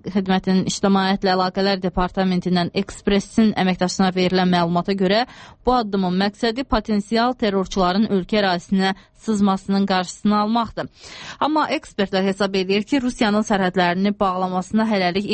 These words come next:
ehtiyac yoxdur. Stat. Hər hansı ölkə başqa dövlət və ya dövlətlərlə sərhədlərini yalnız mühazirə vəziyyətində olanda ya da müharibəyə hazırlaşanda bağlayır. Moskvanın belə qərarı təəccüblüdür. Terrorçuların sızma təhlükəsi belə olarsa, sərhədləri bağlamaq əvəzinə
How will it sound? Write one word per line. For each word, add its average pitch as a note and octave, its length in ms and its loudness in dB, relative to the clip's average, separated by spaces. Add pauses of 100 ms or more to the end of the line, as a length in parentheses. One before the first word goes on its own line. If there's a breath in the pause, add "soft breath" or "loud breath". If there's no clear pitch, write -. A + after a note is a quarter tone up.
ehtiyac G3+ 340 -2
yoxdur. F#3 320 2
Stat. - 400 -4 (640)
Hər G#3+ 320 2
hansı G#3 320 0
ölkə G3+ 320 0
başqa G#3+ 400 -2
dövlət G3+ 400 -2
və F#3 140 2
ya F3 100 0
dövlətlərlə G3 560 0
sərhədlərini F#3 720 -2
yalnız G3 300 -2 (260 soft breath)
mühazirə A#3 460 0
vəziyyətində F3+ 500 0
olanda F#3 400 0
ya G3 160 -2
da G3 80 0 (240 loud breath)
müharibəyə A3+ 480 0
hazırlaşanda G#3 720 0
bağlayır. E3 400 -2
Moskvanın F#3 480 0
belə F3+ 240 0
qərarı F3+ 460 0 (260 soft breath)
təəccüblüdür. F#3 640 0
Terrorçuların F#3+ 720 0
sızma F#3+ 320 2
təhlükəsi F3 480 -2
belə E3+ 240 2
olarsa, A3+ 460 2 (260 loud breath)
sərhədləri F#3+ 480 0
bağlamaq F#3 540 -2
əvəzinə G3 320 -2